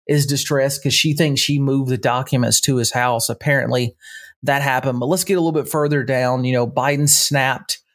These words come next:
uh, when he was in California, and he had Gavin Newsom over his shoulder looking and grinning. I, I think Gavin Newsom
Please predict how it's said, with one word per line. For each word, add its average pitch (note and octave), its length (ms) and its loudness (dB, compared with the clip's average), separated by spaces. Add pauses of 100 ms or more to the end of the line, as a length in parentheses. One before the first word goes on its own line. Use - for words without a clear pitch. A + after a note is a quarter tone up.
(240)
uh, A#2+ 240 0
when C3 240 0
he D3+ 140 4
was C#3 140 0
in C3 80 -4
California, B2+ 960 0
and C3 140 2
he C3 100 2
had C#3+ 640 0 (400)
Gavin F#3 340 0
Newsom A3+ 400 0
over C3+ 240 0
his A#2+ 120 -2
shoulder A#2+ 600 0
looking D#3+ 480 0
and C#3 180 0
grinning. C3+ 360 0
I, C#3 160 0
I D#3+ 40 0
think F3 260 -2
Gavin C#3 280 0
Newsom C#3 540 0